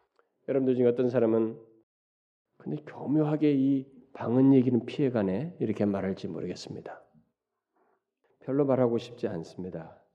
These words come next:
저도 그걸 좀 정리할 시간이 필요하겠습니다마는 오늘날 이 개신교 안에는 크게 두 부류가 있습니다.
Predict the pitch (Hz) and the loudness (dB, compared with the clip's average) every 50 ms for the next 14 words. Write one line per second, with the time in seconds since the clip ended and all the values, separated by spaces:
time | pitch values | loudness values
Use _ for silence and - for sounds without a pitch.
0 | _ _ - 120 110 120 101 - 117 117 113 - 117 117 - - 110 120 123 123 | _ _ -8 -2 0 0 2 6 4 4 6 4 2 2 2 4 4 6 6 6
1 | 117 113 110 - 131 117 113 107 - 131 123 110 107 107 110 104 - 113 101 101 | 6 4 2 2 0 0 0 0 -2 -2 -4 -2 -2 -2 -4 -4 -4 -6 -4 -4
2 | 101 101 98 95 95 110 156 175 - - _ _ _ _ _ _ _ _ - 139 | -4 -4 -4 -4 -4 -6 -6 -8 -10 -14 _ _ _ _ _ _ _ _ -2 0
3 | 135 135 131 131 131 127 123 120 - 127 123 127 127 120 117 120 113 113 113 113 | 2 4 4 4 4 2 2 0 0 -2 2 2 2 4 4 4 4 4 4 4
4 | 117 113 117 117 110 - - - 80 - 151 139 - - 127 110 113 113 117 110 | 2 0 -4 -8 -8 -8 -10 -10 -8 -4 -2 -2 -2 -2 -4 -2 0 0 0 0
5 | 113 98 90 - - - 98 - - | -2 -4 -6 -10 -16 -18 -20 -20 -20